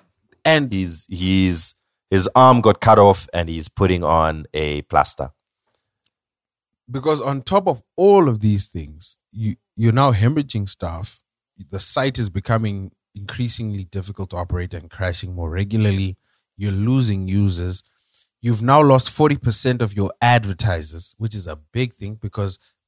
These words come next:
Speaker 1: that was where the majority of your revenue is coming from. Twitter Blue is, even if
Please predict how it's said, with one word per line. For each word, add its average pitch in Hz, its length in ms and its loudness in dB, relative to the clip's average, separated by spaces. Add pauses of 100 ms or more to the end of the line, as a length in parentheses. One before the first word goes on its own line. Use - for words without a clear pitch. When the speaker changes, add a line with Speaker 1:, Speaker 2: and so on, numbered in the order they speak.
Speaker 1:
that 95 80 -2
was 107 160 2
where 104 100 2
the 98 100 -4
majority 92 420 -4
of 85 60 -6
your 90 100 -4
revenue 90 260 -4
is - 80 -14
coming 127 260 0
from. 110 300 -2 (420)
Twitter 151 260 2
Blue 123 460 0
is, 104 260 -8 (100)
even 185 400 0 (200)
if 160 380 0